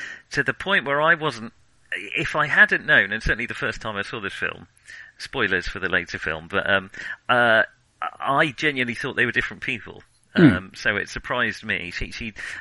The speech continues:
Speaker 1: n-, not just she looks different, but she has different mannerisms and everything. So
Speaker 2: Yeah.
Speaker 1: I do think she is a very good, um,
Speaker 2: It, it's
Speaker 1: actor
Speaker 2: not just
Speaker 1: here.
Speaker 2: the very good makeup job. It's, she do, she genuinely appears to be a different person.
Speaker 1: Yes, yeah. Um,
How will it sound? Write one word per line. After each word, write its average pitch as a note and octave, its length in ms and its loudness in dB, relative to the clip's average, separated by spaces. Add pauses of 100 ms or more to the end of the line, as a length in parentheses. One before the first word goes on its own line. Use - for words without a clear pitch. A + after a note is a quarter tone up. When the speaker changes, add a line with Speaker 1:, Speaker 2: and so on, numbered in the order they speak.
(100)
Speaker 1:
n-, D#3+ 200 0
not G#3 160 0
just - 260 -2
she B2 140 -4
looks - 240 0
different, - 420 -6
but - 180 -4
she - 120 -4
has G2+ 100 -2
different - 300 -8
mannerisms E2+ 520 -6
and - 80 -16
everything. E2+ 260 -14
So - 180 -6
Speaker 2:
Yeah. C#3 80 8
Speaker 1:
I - 40 0
do - 80 -4
think - 220 -12
she - 140 -12
is G#2+ 100 -10
a G2+ 40 -14
very G2 180 -2
good, F2 240 -6 (100)
um, E2+ 320 -4
Speaker 2:
It, D3 240 6
it's D3+ 180 4
Speaker 1:
actor D#3 40 6 (120)
Speaker 2:
not A#2 80 -4
just - 260 2
Speaker 1:
here. A2+ 100 -4
Speaker 2:
the G2+ 80 -4
very G2+ 320 2
good G2+ 320 0
makeup A2 400 -2
job. G2 280 -4
It's, - 480 -4
she A#2 160 0
do, A#2+ 220 0
she G#2 300 -4 (380)
genuinely G2+ 500 2
appears G#2 340 2
to - 100 -2
be G#2 140 4
a G2+ 80 4
different G#2 400 -2
person. A2+ 400 4 (500)
Speaker 1:
Yes, - 500 0 (200)
yeah. G#2+ 140 -6 (540)
Um, C3 280 4